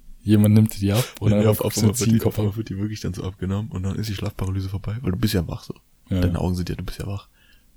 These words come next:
Speaker 2: Und auf einmal ist die Schlafparalyse vorbei und das Ding ist wirklich dann ab. <laughs> Und denkst du so,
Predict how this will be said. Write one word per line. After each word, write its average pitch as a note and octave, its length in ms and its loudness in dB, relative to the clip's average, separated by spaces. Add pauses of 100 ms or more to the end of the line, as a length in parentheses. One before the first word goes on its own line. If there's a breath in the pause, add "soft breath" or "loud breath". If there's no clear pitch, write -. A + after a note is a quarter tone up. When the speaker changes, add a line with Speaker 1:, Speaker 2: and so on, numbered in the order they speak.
(360)
Speaker 2:
Und G#2 60 -2
auf F#2 140 -2
einmal G2 160 0
ist G2 60 -6
die F#2+ 60 -6
Schlafparalyse F#2+ 460 -4
vorbei - 220 -8
und G2+ 100 0
das F2+ 100 -4
Ding F#2 120 -2
ist - 100 -6
wirklich - 220 -8
dann - 120 -8
ab. F2 100 -14
<laughs> - 380 0 (600)
Und - 260 -10
denkst - 160 -8
du - 160 -2
so, G#2 140 -6